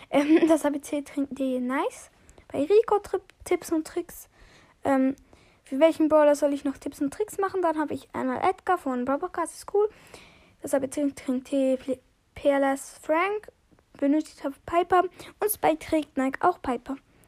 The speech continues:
Ja. Dann bei, ähm, Tik-,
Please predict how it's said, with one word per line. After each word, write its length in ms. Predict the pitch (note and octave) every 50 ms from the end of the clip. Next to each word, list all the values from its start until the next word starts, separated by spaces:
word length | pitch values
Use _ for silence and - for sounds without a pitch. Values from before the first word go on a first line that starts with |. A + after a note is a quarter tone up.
| _ - - _ _ - - - - - -
Ja. 160 | - D#4 F#4+ C#5 - - _ _ - - _ - - - - - - - -
Dann 240 | C#4+ C#4+ C#4+ C#4+ B3+
bei, 480 | B3+ B3+ C4 C4 B3+ C4+ C#4+ C#4+ - - - _ -
ähm, 360 | C4 B3+ B3+ B3+ B3+ C4 C4
Tik-, 180 | - D#4+ -